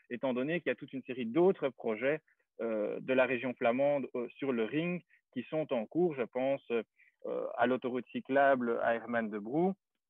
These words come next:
euh, ou, euh, encore à la fermeture, euh, du boulevard, euh, de Woluwe. Euh, des alternatives au projet ont-elles été présentées par la Flandre ? Ben, ici, il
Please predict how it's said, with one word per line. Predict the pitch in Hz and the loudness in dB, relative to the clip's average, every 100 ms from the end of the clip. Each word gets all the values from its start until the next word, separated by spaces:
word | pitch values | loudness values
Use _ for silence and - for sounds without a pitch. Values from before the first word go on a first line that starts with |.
| _ _ _ _ _ - - | _ _ _ _ _ -14 -4
euh, | 127 120 113 113 110 107 110 110 - | 0 2 2 2 0 -2 -4 -8 -4
ou, | 156 165 170 - | 0 2 2 2
euh, | 127 | 0
encore | 123 120 147 151 147 | -2 -4 0 2 4
à | |
la | 127 120 | 0 -2
fermeture, | 120 117 107 - 147 151 139 | -6 -8 -8 -8 -4 -4 -4
euh, | 123 113 | -6 -8
du | 117 | -8
boulevard, | 113 107 135 139 - - | -6 2 4 4 2 -4
euh, | 120 113 | -2 -4
de | 117 120 - | -6 -6 -4
Woluwe. | 123 117 107 104 - _ _ _ _ _ _ - | -6 -6 -8 -14 -20 _ _ _ _ _ _ -2
Euh, | 117 117 | 0 0
des | 113 147 151 | 2 4 4
alternatives | 156 151 151 139 160 147 | 2 2 0 -2 0 0
au | |
projet | 131 139 135 156 151 143 | 0 -2 0 2 4 2
ont-elles | - 127 143 135 | -2 -6 -2 -2
été | 120 123 | -2 -4
présentées | - 135 131 123 135 | -4 -4 -4 -4 -4
par | 127 117 | -2 -2
la | 113 | -2
Flandre ? | - 143 139 127 110 | -2 0 0 -2 -4
Ben, | 113 | -4
ici, | 113 - - 131 | -6 -12 -16 -12
il | 117 113 | -12 -14